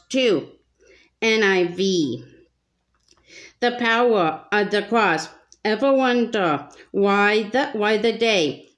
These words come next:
of Jesus' death is, is, is, is referred to as, uh, as Good Friday, since it's a day that, that, that involves so much, so much pain, agony, and heartache?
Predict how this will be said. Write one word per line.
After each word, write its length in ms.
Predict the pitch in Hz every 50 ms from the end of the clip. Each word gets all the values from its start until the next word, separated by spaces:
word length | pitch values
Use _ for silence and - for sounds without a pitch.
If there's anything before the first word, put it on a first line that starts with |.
| _
of 200 | 208 226 214 214
Jesus' 600 | - 220 220 208 202 196 190 226 220 202 208 -
death 400 | - 220 202 190 170 165 165 - - - _ _ _
is, 220 | 247 269 285 285
is, 220 | 285 254 214 - 202
is, 320 | 214 185 165 170 - - -
is 340 | 214 196 180 156 - - - _ _ -
referred 680 | 190 220 233 233 233 - 247 240 233 240 240 240 240
to 360 | - 247 180 156 143 123 - - - - _ _
as, 440 | - 220 233 240 254 269 277 262 - - -
uh, 360 | 226 214 202 190 185 175 175 -
as 360 | - 214 208 185 160 151 - - - _ _ _ _
Good 280 | 214 208 202 196 202
Friday, 760 | - 214 196 190 196 202 196 233 233 240 247 285 311 - - - _ _ _ _ _
since 440 | - - - 262 254 247 247 254 -
it's 440 | - 254 247 220 180 - - - - _ _ _ _ -
a 240 | 214 214 214 190 -
day 520 | 214 220 214 208 196 185 175 170 165 170 -
that, 320 | 220 208 208 214 226 226
that, 340 | 226 196 190 - - - _
that 160 | - 202 202
involves 560 | 208 226 226 208 214 220 202 185 180 175 175 175
so 580 | - - - 247 226 214 208 208 202 202 202
much, 400 | 208 208 220 254 302 302 - -
so 160 | - 247 220
much 300 | 220 226 220 214 220 -
pain, 360 | - 240 226 208 202 202 202 202
agony, 600 | 196 190 190 185 202 220 214 202 202 202 202 - -
and 120 | 196 185 175
heartache? 800 | 170 160 156 160 165 170 190 202 214 226 233 - - - _